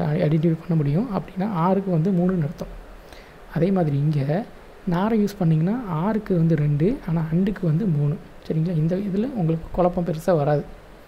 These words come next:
இப்போ இதுல குழப்பம் இருக்காது. அதே மாதிரி எக்ஸ்ஆர். இப்போ எக்ஸ்ஆர் யூஸ் பண்ணும்போது nand-க்கு வந்து நாலு. சரிங்களா?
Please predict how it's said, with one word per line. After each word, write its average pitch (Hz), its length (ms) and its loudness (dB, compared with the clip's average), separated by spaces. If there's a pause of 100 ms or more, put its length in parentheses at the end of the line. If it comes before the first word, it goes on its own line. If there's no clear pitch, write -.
(580)
இப்போ 180 200 0
இதுல 165 240 4
குழப்பம் 156 320 2
இருக்காது. 139 320 0 (500)
அதே 165 200 2
மாதிரி 151 240 2 (1000)
எக்ஸ்ஆர். 165 400 4 (1700)
இப்போ 180 220 2 (600)
எக்ஸ்ஆர் 208 460 2
யூஸ் 170 240 2
பண்ணும்போது 160 420 4 (460)
nand-க்கு 202 480 2
வந்து 156 280 2 (540)
நாலு. 147 320 2 (1300)
சரிங்களா? 170 380 2